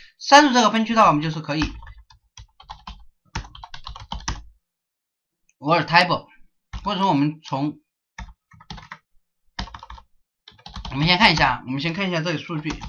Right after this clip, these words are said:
from N P S，这里面有这样的一个数据，这个数据是 store I D，它是属于我们 P loss 的一个分区。那如果我现在把这个 loss 这个分区给删掉，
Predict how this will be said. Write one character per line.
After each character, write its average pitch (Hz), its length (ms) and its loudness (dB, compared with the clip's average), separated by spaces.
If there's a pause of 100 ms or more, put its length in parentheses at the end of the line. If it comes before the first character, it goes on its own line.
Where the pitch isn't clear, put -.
from 143 300 -4 (280)
N 151 140 -2
P 156 220 -6
S， 147 100 -8 (1900)
这 233 120 0
里 240 40 4
面 190 200 6
有 127 340 0
这 202 100 -4
样 196 80 4
的 160 80 2
一 135 40 2
个 127 140 -4
数 147 140 -4
据， 147 160 -2
这 208 140 0
个 170 100 0
数 165 120 -4
据 160 100 0
是 151 300 -2
store 160 200 -2
I 175 160 8
D， 185 240 -2 (320)
它 202 180 6
是 196 140 -4
属 151 120 -2
于 143 40 4
我 135 120 2
们 139 180 0
P 185 180 -4
loss 190 400 4
的 127 140 -2
一 120 60 -4
个 120 80 -4
分 143 120 0
区。 175 280 -4 (260)
那 285 180 8
如 240 140 0
果 277 160 4
我 147 80 2
现 220 240 0
在 196 140 2
把 135 160 -2
这 160 140 -4
个 151 260 -2 (340)
loss 240 340 6
这 156 140 0
个 139 140 -2
分 165 180 -4
区 214 160 -4
给 139 100 -2
删 147 200 -2
掉， 160 260 2